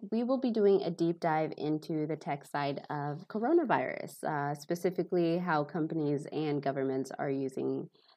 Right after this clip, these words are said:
apps to track, monitor, and assist with slowing down the spread of the virus. But we are also going to take a look into the recent claims that China is using cyber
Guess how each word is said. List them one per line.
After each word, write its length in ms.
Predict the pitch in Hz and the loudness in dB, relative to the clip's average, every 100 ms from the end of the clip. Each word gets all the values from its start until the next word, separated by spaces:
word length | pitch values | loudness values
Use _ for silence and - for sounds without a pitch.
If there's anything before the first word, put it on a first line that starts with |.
| - | -4
apps 360 | - 240 226 - | 6 6 6 -2
to 100 | - | -8
track, 440 | 196 226 202 196 190 | -4 2 2 2 0
monitor, 600 | 175 170 170 175 170 143 | 0 -2 -4 -4 -4 -4
and 260 | - 277 277 | -4 -2 0
assist 360 | 262 262 247 - | -2 -2 -4 -4
with 120 | 240 | -8
slowing 360 | 233 226 226 226 | -6 -4 -2 -2
down 260 | 220 214 214 | -2 -2 -2
the 80 | |
spread 420 | 208 - 190 185 - | -4 -4 -4 -4 -6
of 200 | 180 175 | -8 -6
the 180 | 165 175 | -8 -4
virus. 640 | 220 254 262 254 254 247 - | 0 0 0 0 -2 -6 -4
But 360 | - 269 254 - - - | 2 4 4 0 -20 -12
we 380 | 196 185 240 240 - | -4 0 0 0 -2
are 140 | 233 | -2
also 300 | 190 196 202 | 0 0 0
going 520 | 190 190 185 185 190 190 | 2 2 2 4 2 0
to 760 | 208 180 180 175 170 165 160 160 _ _ _ _ | 0 4 4 2 2 0 0 -4 _ _ _ _
take 180 | - 359 | -2 0
a 60 | 370 | 2
look 220 | 262 262 - | 2 0 -2
into 380 | 220 214 208 214 | 2 2 2 2
the 120 | 202 | 4
recent 360 | 220 214 202 | 2 2 -2
claims 340 | - 202 196 196 | -2 2 2 2
that 180 | 170 - | 0 -2
China 680 | - 190 190 185 180 180 180 180 _ _ - | -4 -2 2 2 2 0 -2 -6 _ _ -8
is 180 | 180 175 | -4 0
using 360 | 170 170 170 | 2 4 2
cyber 460 | 170 165 160 156 | 0 -2 0 -2